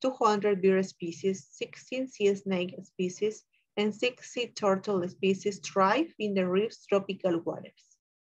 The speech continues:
The reef is also a habitat for the endangered dugong, sea cows, moray, eels, and sharks.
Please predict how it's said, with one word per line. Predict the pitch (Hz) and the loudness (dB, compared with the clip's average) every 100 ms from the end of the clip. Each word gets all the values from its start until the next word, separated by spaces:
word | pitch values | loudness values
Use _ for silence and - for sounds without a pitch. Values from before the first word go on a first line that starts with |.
| _ _ _ _ _ 190 | _ _ _ _ _ 2
The | 220 226 | 6 8
reef | 262 330 - - | 8 6 6 -2
is | 262 - | -2 0
also | - 233 226 269 | 2 2 2 4
a | 247 - | 4 4
habitat | 214 220 220 - 226 214 _ - _ _ _ _ _ - | 4 2 0 -2 -4 -4 _ -20 _ _ _ _ _ 2
for | 202 196 | 4 6
the | 180 196 190 185 - | 4 4 4 2 2
endangered | 196 190 220 233 233 285 359 370 - 190 | 2 4 2 0 2 4 4 0 -8 -2
dugong, | 202 196 196 311 - _ _ _ | 0 2 0 -2 -10 _ _ _
sea | - 196 | 0 0
cows, | 190 - 226 302 - _ _ _ _ _ - | 2 0 2 0 -8 _ _ _ _ _ 0
moray, | 190 185 196 294 359 _ _ _ - 202 | 4 6 4 2 -4 _ _ _ -4 2
eels, | 208 320 - - _ - | 4 2 -4 -18 _ -6
and | 208 | -4
sharks. | 190 196 - - - | 0 -2 -4 -12 -20